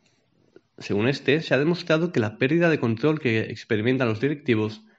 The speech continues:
no se debe a la falta de conocimientos técnicos o a un coeficiente intelectual bajo. Suele deberse, de hecho, a una falta de inteligencia emocional.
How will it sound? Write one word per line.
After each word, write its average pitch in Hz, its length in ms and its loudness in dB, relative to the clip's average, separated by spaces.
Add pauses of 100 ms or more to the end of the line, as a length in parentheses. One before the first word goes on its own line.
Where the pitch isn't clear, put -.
(300)
no 127 140 -2
se 170 140 -2
debe 156 160 2
a 151 40 0
la 147 100 0
falta 123 200 -2
de 139 100 0
conocimientos 110 580 -2
técnicos 131 560 0
o 110 100 -2
a 104 40 0
un 117 180 0
coeficiente 110 760 -2
intelectual 110 540 -2
bajo. 113 400 -4 (680)
Suele 95 240 -2
deberse, 113 460 0
de 113 320 -4
hecho, 139 300 -2
a 113 80 2
una 123 160 0
falta 139 220 -4
de 151 80 2
inteligencia 113 420 -4
emocional. 113 540 -2